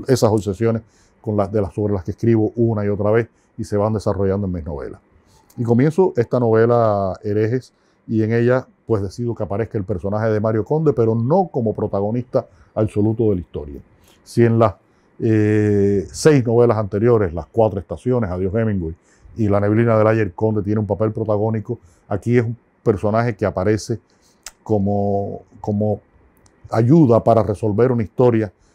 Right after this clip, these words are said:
en la primera parte de la novela, desaparece en la segunda y en la tercera, si ya realiza una investigación. Y tiene una estructura esta novela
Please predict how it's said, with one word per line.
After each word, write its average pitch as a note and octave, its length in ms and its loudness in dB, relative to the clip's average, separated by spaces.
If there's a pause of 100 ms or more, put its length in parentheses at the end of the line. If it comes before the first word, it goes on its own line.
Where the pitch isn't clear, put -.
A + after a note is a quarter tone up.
(120)
en G#2+ 100 -8
la G#2+ 80 -2
primera A2 340 -2
parte A#2+ 300 -2
de A2 100 0
la A2 100 0
novela, C3 360 0
desaparece G#2+ 600 -4
en A#2 60 -4
la A2 80 -2
segunda D3 420 -2
y G2+ 40 -2
en G2+ 100 -2
la G2 80 -2
tercera, A#2 520 -2 (280)
si A2+ 200 -8
ya A2+ 140 0
realiza G2+ 360 -4
una G#2+ 120 -6
investigación. F2 580 -10 (1080)
Y A#2 100 -4
tiene D3 160 0
una E3 80 -4
estructura B2+ 480 0
esta B2 180 -2
novela A#2+ 340 0